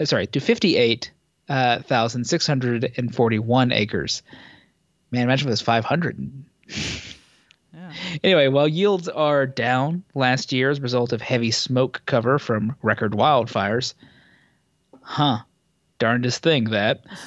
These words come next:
Speaker 1: total production still exceeded a hundred and three million pounds in the Pacific Northwest.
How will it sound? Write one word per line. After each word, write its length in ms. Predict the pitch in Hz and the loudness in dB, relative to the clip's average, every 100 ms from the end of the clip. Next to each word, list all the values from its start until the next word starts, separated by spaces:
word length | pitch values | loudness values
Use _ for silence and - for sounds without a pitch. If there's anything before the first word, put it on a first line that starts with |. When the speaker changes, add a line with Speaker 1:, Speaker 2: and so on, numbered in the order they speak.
| - | -4
Speaker 1:
total 200 | - 233 | 2 2
production 440 | 170 151 131 - 139 | 2 0 0 0 -2
still 340 | - 220 175 | -2 0 0
exceeded 500 | 143 - 135 123 120 | -2 -2 0 2 0
a 100 | 131 | -2
hundred 320 | 123 170 165 | -2 -2 0
and 100 | 127 | -2
three 380 | 113 - 123 120 | -4 -2 2 4
million 600 | 120 117 135 170 156 143 | 2 2 2 4 4 2
pounds 600 | 127 127 113 101 101 - - _ _ - | 0 0 2 0 -4 -6 -16 _ _ 2
in 200 | 160 160 | 2 2
the 80 | |
Pacific 380 | 160 151 135 123 | 0 -2 -2 -2
Northwest. 640 | 127 117 - - - - | -4 -4 -6 -8 -10 -14